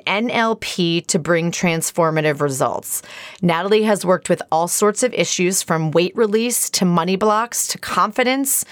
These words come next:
fear of flying, quitting smoking, but the area closest to her heart is helping women with premenstrual mood issues, primarily P M D D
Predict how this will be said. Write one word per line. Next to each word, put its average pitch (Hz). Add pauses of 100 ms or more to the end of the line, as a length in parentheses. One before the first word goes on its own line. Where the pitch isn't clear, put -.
(420)
fear 302
of 285
flying, 240
quitting 277
smoking, 202 (320)
but 196
the 208
area 226
closest 233
to 202
her 185
heart 151
is 156
helping 180
women 151
with -
premenstrual 156
mood 151
issues, 113
primarily 170
P 185
M 175
D 180
D 147